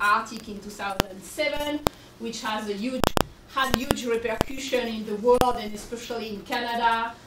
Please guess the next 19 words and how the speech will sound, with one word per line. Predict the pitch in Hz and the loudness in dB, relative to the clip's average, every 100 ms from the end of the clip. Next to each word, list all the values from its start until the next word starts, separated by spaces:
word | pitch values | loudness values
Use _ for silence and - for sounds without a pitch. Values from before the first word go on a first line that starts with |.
| - - | -18 -6
uh, | 214 202 190 | 0 4 4
where, | 196 214 208 208 208 | 4 0 2 0 0
uh, | 202 | -4
the | 202 | -6
Prime | - 226 202 | -4 -4 -2
Minister | 220 226 226 233 214 208 | -4 -4 -6 -6 -4 -4
declared | 208 220 202 196 | -4 -4 -2 -2
that | 202 247 | -2 -6
it's | 247 254 | -8 -6
not | 233 233 | -4 -2
possible | 226 240 214 | -4 -4 -6
just | 208 208 - | -4 -6 -6
to | |
put | 196 214 | -10 -8
a | 208 | -8
flag | - 220 208 202 | -6 -2 -2 -4
and | 196 | -6
decided | 208 - - 202 196 | -8 -6 -6 -4 -6
that | 190 180 | -6 -8